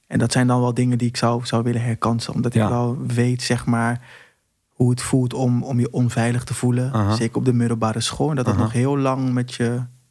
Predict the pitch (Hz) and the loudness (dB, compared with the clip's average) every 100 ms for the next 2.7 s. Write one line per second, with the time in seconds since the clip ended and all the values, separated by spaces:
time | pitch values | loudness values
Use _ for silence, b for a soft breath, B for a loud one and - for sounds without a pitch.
0 | - 110 110 120 123 120 120 127 123 127 | -2 0 0 -2 0 0 0 0 2 2
1 | 139 127 123 120 120 120 - - 143 85 | 2 2 0 0 0 0 -2 -4 -4 -6
2 | - - _ _ - 107 101 | -10 -16 _ _ -4 -2 -4